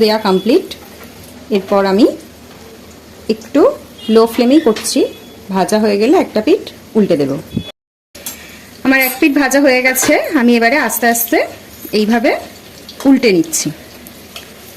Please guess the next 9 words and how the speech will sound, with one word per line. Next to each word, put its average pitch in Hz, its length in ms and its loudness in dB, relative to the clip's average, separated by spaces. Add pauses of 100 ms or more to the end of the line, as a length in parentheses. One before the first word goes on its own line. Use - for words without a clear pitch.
(1600)
নি-, 226 180 0 (100)
এবারে 214 220 0 (100)
এই 214 140 0
পিঠটা 220 320 -2 (1040)
আমার 190 220 0
একটু 196 200 -6
ভাজতে 185 380 -4
লাগবে। 185 260 -2 (1400)
আবার 214 160 -2